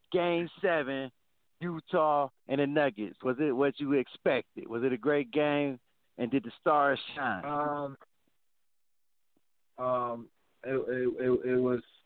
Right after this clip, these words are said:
Speaker 2: it was, it, it was what I expected because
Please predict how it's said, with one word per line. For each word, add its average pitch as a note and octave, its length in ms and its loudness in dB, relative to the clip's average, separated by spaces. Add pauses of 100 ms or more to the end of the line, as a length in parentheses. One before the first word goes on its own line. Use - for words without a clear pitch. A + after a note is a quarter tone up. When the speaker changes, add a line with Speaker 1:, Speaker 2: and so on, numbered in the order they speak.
(180)
Speaker 2:
it B2 80 4
was, C#3 300 4
it, C3+ 60 -4
it C3+ 300 -4
was D#3 320 0
what D3 120 -2
I C#3 120 0
expected C3+ 560 -10
because A#2+ 480 -6